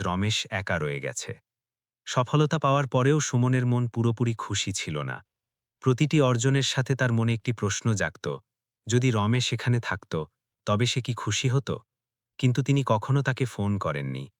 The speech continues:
বা গ্রামে ফেরার সাহস জোগাতে পারেননি, কারণ তিনি ভয় পেতেন যে তার ফিরে যাওয়া পুরনো ক্ষতকে আরও গভীর করে না দেয়। ওদিকে রমেশের শরীর ধীরে ধীরে খারাপ হতে শুরু করেছিল। প্রথমে হালকা জ্বর,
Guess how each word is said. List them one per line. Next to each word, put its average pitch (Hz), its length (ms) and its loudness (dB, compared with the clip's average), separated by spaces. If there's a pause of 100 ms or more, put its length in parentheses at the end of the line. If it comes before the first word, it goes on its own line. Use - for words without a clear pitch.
(220)
বা 98 120 0
গ্রামে 95 360 0
ফেরার 104 280 0
সাহস - 500 -4
জোগাতে 82 340 -4
পারেননি, 65 440 -8 (580)
কারণ 101 240 0
তিনি 107 200 2
ভয় 95 280 -2
পেতেন 98 320 -2 (440)
যে 101 140 0
তার 101 240 -2
ফিরে 107 280 0
যাওয়া 110 260 2
পুরনো 107 380 0
ক্ষতকে 107 460 -4
আরও 92 260 0
গভীর 92 420 -4
করে 76 240 -6
না 67 140 -6
দেয়। 65 240 -6 (840)
ওদিকে 139 300 2
রমেশের 139 400 4
শরীর 131 420 2
ধীরে 117 240 2
ধীরে 117 260 2
খারাপ 101 340 -2
হতে 98 180 -6
শুরু 76 220 -6
করেছিল। 76 460 -6 (680)
প্রথমে 117 300 2
হালকা 104 380 0
জ্বর, 90 340 2